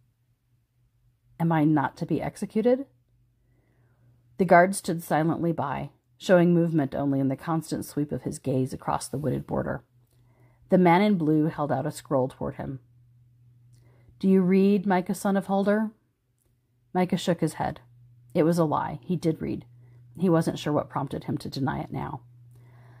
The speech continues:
"Upon investigation, the charges against you were found to be without merit." Mouth agape, Micah stared at the stranger,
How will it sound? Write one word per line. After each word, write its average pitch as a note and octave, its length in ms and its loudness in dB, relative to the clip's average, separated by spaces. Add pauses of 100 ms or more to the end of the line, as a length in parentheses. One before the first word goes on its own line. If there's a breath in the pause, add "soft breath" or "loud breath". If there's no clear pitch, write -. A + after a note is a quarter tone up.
(460 soft breath)
"Upon G#3 380 6
investigation, G#3+ 920 4
the F#3+ 80 0
charges E3+ 420 0
against E3 420 -2
you F#3+ 120 0
were F#3 100 0
found D#3 320 0
to F3+ 80 -6
be D3 180 2
without D3 360 0
merit." - 360 -6 (1400)
Mouth E3+ 280 0
agape, E3 440 0 (360)
Micah E3 280 -2
stared D3 400 0
at - 100 -6
the E3 80 -8
stranger, C#3+ 640 -10